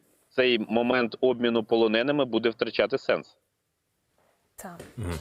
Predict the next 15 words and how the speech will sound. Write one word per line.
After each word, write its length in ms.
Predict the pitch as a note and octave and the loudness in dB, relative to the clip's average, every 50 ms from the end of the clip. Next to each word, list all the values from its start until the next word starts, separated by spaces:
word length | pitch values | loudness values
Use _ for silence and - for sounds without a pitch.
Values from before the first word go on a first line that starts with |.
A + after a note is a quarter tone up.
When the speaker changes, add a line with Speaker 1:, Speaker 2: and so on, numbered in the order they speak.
| - - - - - | -8 -12 -14 -6 -2
Speaker 3:
Так, 200 | - B2 A2 - | 0 0 0 0
пане 160 | - A2 G#2+ | 0 2 4
Євгене, 440 | G#2+ G2+ F#2+ A2 A2 G2 F2+ F2+ F2+ | 4 4 4 2 2 2 2 0 0
і 240 | - G2+ A2 A2+ A#2 | 0 0 2 4 4
от 180 | A#2 A2+ - - | 4 4 4 0
те, 260 | - - - C#3 B2+ | -4 -2 0 0 0
про 140 | - - A2 | 2 0 -2
що 200 | - - B2+ A2+ | 0 0 0 0
вчора 320 | - - C3+ B2 G#2+ G#2+ | 0 2 2 4 4 2
ще 180 | - - - A2+ | 2 0 2 2
обговорювалося, 1000 | G#2+ G2+ F#2+ G2+ A2+ B2+ D3+ D#3+ D#3+ D3+ B2+ A2+ G2+ G2 F#2 - - G2+ G2+ F#2+ | 2 2 2 0 2 2 4 4 4 4 4 4 4 2 2 2 2 2 2 2
це 360 | - - - A2+ G#2+ G#2 G2+ | 0 0 0 2 2 4 4
важливість, 840 | G2 G#2 F#2+ - A#2 B2+ C3 B2 A2 A2+ A2 - - - - - | 4 2 2 2 2 2 2 2 2 0 -2 -2 -4 -8 -6 -4
е, 240 | G2+ F2+ E2 E2+ F2 | -2 0 0 0 0
щоби, 540 | - - - G2 E2+ E2 G#2 G#2 G2+ G2 | -2 -4 -6 -4 0 4 4 6 6 4